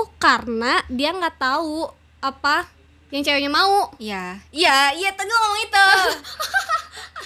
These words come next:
Speaker 2: Dan
Speaker 1: Iya.
Speaker 2: kadang mungkin, eh, cowoknya juga takut jadi serba salah gitu loh.
Speaker 1: Hmm.
Speaker 2: Misal kayak, kayak lo tadi deh. Lo tadi kan udah istilahnya kode, terus misal dia nawarin, "Kamu mau bareng aku," tapi lu nya malah bete,
Speaker 1: Hmm.
Speaker 2: kan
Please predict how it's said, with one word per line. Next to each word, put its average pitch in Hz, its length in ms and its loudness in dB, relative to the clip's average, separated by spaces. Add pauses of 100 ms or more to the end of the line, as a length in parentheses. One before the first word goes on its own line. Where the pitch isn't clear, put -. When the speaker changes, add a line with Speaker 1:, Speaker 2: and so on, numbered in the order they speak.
(240)
Speaker 2:
Dan 262 180 -2
Speaker 1:
Iya. 294 120 -2
Speaker 2:
kadang 294 260 2
mungkin, 277 300 -4 (240)
eh, 240 440 -2
cowoknya 240 440 -4
juga 247 260 -2
takut 240 360 -6 (100)
jadi 226 220 -4
serba 233 320 -2
salah 214 280 0
gitu 220 220 -6
loh. 220 340 2
Speaker 1:
Hmm. 294 120 -2
Speaker 2:
Misal 262 340 0
kayak, 220 320 -2
kayak 233 220 2
lo 254 120 0
tadi 247 280 -2
deh. 277 320 2 (400)
Lo 233 120 -8
tadi 240 200 -4
kan 277 160 -4
udah 226 320 0 (540)
istilahnya 233 420 -4
kode, 233 320 0 (380)
terus 254 360 -8
misal 254 300 -8
dia 269 140 -4
nawarin, 240 720 -4
"Kamu 220 180 -12
mau 262 160 -8
bareng 233 300 0
aku," 233 240 -10
tapi 240 240 -10
lu 330 100 -4
nya 381 140 0
malah 381 180 4
bete, 359 560 2
Speaker 1:
Hmm. 311 80 -6
Speaker 2:
kan 277 140 -2